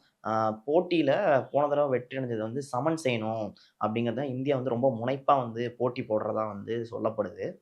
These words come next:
தினந்தோறும் நாளிதழில் வரக்கூடிய செய்திகளை தெரிந்து கொள்ள ஈத்தமிழ் நியூஸை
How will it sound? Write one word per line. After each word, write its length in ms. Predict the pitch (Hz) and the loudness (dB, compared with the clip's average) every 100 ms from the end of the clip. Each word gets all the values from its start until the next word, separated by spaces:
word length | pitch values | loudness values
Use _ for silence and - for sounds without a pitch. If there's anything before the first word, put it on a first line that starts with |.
| - | -8
தினந்தோறும் 680 | 127 143 135 127 120 123 - 101 | -6 -6 -4 -4 -6 -8 -12 -8
நாளிதழில் 640 | 104 120 131 117 110 107 - | -2 0 0 -2 -4 -4 -4
வரக்கூடிய 520 | 104 113 - 113 104 | -6 -6 -8 -6 -6
செய்திகளை 580 | 101 104 110 104 92 - | -6 -6 -4 -4 -6 -6
தெரிந்து 380 | 101 104 117 - | -6 -4 -4 -6
கொள்ள 400 | 95 92 92 - | -8 -8 -8 -10
ஈத்தமிழ் 480 | 107 135 - 127 107 | -10 -10 -2 -2 0
நியூஸை 320 | 101 98 - | -4 -8 -14